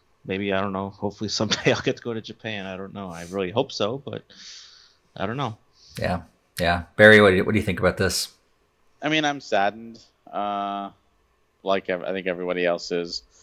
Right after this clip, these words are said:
Speaker 3: Um, was it expected? Yeah. Uh, I think a lot of people see the word indefinitely and they think canceled, and that's not what it means.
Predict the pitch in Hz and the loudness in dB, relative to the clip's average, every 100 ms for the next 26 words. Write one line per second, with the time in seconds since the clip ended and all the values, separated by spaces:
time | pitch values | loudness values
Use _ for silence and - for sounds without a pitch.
0 | _ _ _ 95 92 92 95 92 92 90 | _ _ _ 0 0 0 -2 0 0 -2
1 | - - 101 98 - 110 98 - 92 92 | -4 0 0 2 0 -2 -4 -14 -4 2
2 | 87 87 85 - - - - - 98 98 | 2 2 -2 -12 -20 -20 -20 -2 0 2
3 | - 107 - 131 123 117 110 104 104 104 | 0 -2 -2 -4 0 0 4 4 4 0
4 | 95 104 98 98 95 90 - - 104 98 | -6 -10 -8 -6 -8 -12 -16 -12 -8 -6
5 | 95 95 90 92 90 90 90 87 90 85 | -6 -4 -4 -2 -2 -2 -6 0 2 2
6 | 101 67 92 95 87 85 - 87 - - | -4 -2 -2 -2 -4 -6 -6 -6 -8 -6
7 | 87 82 - 65 - - 87 85 - _ | -4 -4 -4 -6 -6 -12 -12 -14 -18 _
8 | 87 85 - - 92 69 71 55 90 87 | 0 0 -4 0 2 2 -4 -8 -8 -8
9 | 65 82 - | -10 -16 -20